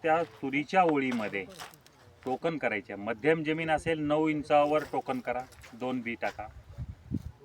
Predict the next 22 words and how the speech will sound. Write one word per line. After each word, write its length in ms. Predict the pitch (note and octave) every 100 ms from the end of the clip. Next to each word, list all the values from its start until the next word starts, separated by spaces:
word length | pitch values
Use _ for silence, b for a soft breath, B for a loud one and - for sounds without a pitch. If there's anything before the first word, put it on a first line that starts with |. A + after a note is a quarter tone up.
| -
भारी 320 | A2+ C3 F3
जमीन 320 | D#3 D#3+ D#3+
असेल 440 | D#3 D#3 D#3+ D#3+ -
तर 60 |
सव्वा 380 | D#3 - D3+ F3+
फुटावर 560 | - D#3+ D#3 D#3 D#3+ F3
दोन, 300 | D3 C#3+ C#3
दोन, 180 | C#3 C3
दोन, 200 | A#2+ A2+
दोन 160 | A2 G2+
बी 80 |
टाका. 280 | G2+ F#2 G#2
इथं 220 | A2+ C3
आपण 380 | C#3+ C3+ - D3
बघतो 240 | C#3 - D3
की 240 | E3+ D#3
एक 60 | E3 -
फुटावर 360 | C3+ C3 B2 -
टोकन 280 | A#2 A2 G2+
आहे. 280 | E2+ - F#2+ F2 - G#2 - - - _ - _ - -
टोकन 380 | F#3+ - A3+ A3
केल्याशिवाय 640 | G3 G3 F3 E3+ E3